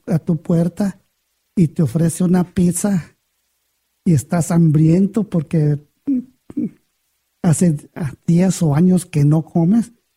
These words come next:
entonces a-, aceptas la pizza y sientes que le debes mucho a esa persona que te dio la pizza.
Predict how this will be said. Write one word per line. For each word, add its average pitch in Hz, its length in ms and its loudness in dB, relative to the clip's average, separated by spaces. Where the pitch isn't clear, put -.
entonces 180 540 0
a-, 175 60 2
aceptas 196 580 -2
la 170 180 -2
pizza 185 440 -2
y 151 420 0
sientes 185 540 -2
que - 160 -4
le 156 120 0
debes 170 340 -2
mucho 196 240 0
a 185 60 0
esa 175 180 -4
persona 175 380 -2
que - 140 -8
te - 120 -4
dio 185 100 0
la 180 160 -2
pizza. 170 460 -4